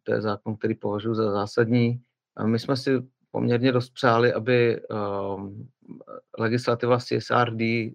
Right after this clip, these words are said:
tady byla už v roce dva tisíce dvacet čtyři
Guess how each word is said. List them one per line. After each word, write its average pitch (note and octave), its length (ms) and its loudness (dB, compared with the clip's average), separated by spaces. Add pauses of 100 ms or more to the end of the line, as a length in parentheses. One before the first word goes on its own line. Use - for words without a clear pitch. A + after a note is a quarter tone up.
(120)
tady G#2+ 200 0
byla A2 220 2
už - 260 -4
v A2 140 -2
roce G#2 220 -4
dva G#2 100 -2
tisíce - 240 -2
dvacet G#2+ 280 -2
čtyři A#2 520 -4